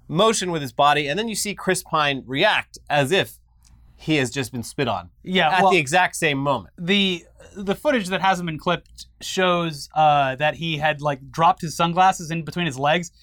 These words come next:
Speaker 2: and was literally
Speaker 1: Uh.
Speaker 2: just gra-, like, looking and grabbing his sunglasses. It's, it's
Speaker 1: Uh.
Speaker 2: literally that simple.
Speaker 1: Well,
Speaker 2: Sorry, everyone.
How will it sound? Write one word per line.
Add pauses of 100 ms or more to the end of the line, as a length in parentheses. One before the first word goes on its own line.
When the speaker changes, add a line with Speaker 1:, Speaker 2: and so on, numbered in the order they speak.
(140)
Speaker 2:
and
was
literally
Speaker 1:
Uh.
Speaker 2:
just
gra-,
like,
looking
and
grabbing
his
sunglasses. (600)
It's,
it's
Speaker 1:
Uh.
Speaker 2:
literally
that
simple. (280)
Speaker 1:
Well, (120)
Speaker 2:
Sorry,
everyone.